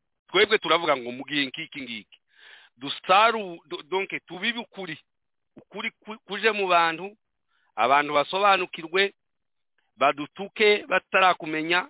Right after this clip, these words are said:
ariko uko ba-, twatangiye badutuka, Bwana Serge, birimo biragenda bisobanuka buhoro buhoro, bati, "Ba bagabo bavugaga ukuri." Rero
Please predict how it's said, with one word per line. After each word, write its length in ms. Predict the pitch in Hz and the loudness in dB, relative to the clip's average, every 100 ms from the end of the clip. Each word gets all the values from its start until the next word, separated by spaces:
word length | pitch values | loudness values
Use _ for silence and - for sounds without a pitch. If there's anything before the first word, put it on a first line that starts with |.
| _ | _
ariko 240 | 147 - 196 | -2 -2 -4
uko 160 | 202 | 2
ba-, 180 | 202 196 | 4 2
twatangiye 580 | - 196 190 165 156 175 | 4 2 2 0 0 -2
badutuka, 760 | 190 170 160 143 - 131 127 | 0 -4 -8 -10 0 0 0
Bwana 280 | 131 156 151 - | 0 -2 -2 -6
Serge, 440 | 147 131 101 98 - | -8 -8 -12 -14 -8
birimo 280 | 143 175 185 | -6 -4 -2
biragenda 960 | 175 165 165 156 151 151 143 143 139 | 0 0 0 -2 2 4 4 4 2
bisobanuka 1160 | 139 160 156 147 139 135 131 127 120 117 113 107 | 0 -6 -2 2 2 0 -6 0 2 4 2 -2
buhoro 380 | 135 151 151 151 | -6 -8 -8 -10
buhoro, 440 | 147 139 139 139 | -12 -12 -8 -8
bati, 260 | 131 - 165 | -8 -8 0
"Ba 160 | 170 | 0
bagabo 320 | 135 113 107 110 | 0 -4 -6 -6
bavugaga 420 | 113 95 76 - | -8 -8 -20 -20
ukuri." 300 | _ _ _ _ _ _ _ | _ _ _ _ _ _ _
Rero 320 | 143 190 190 | 0 2 0